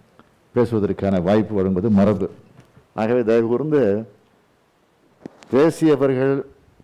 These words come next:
இந்த விவாதத்தில் கலந்து கொண்டு பேசியவர்களுக்கு தான் அந்த அனுமதிப்பது மரபுபடி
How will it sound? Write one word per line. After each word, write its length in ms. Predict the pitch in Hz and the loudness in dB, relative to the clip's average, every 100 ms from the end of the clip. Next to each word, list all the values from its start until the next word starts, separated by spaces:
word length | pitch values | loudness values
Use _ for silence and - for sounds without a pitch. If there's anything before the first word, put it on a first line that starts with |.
| - - - - | -20 -20 -18 -8
இந்த 120 | 117 113 104 | -4 -2 -2
விவாதத்தில் 460 | 120 139 120 123 | -2 -2 -2 -6
கலந்து 180 | 110 123 | -8 -8
கொண்டு 140 | 123 107 | -10 -6
பேசியவர்களுக்கு 600 | 127 120 131 107 104 92 101 | -6 -4 -4 -4 -4 -6 -4
தான் 240 | 123 139 - - - | -4 -4 -8 -14 -8
அந்த 140 | 110 | -4
அனுமதிப்பது 540 | 104 120 117 107 95 127 117 | -2 -2 -2 -2 -2 -2 -2
மரபுபடி 400 | 117 117 104 | -2 -2 -6